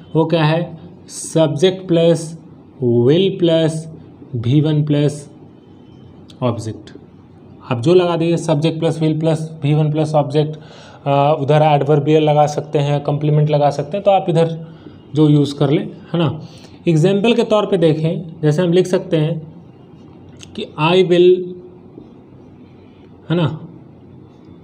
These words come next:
"help you", मैं तुम्हारी मदद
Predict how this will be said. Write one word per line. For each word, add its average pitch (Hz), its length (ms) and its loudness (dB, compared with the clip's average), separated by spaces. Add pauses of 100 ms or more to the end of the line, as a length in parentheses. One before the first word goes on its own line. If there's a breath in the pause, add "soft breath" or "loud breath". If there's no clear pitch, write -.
(840)
"help 156 340 0
you", 110 140 -2 (2250)
मैं 160 280 0
तुम्हारी 170 380 0
मदद 165 380 -4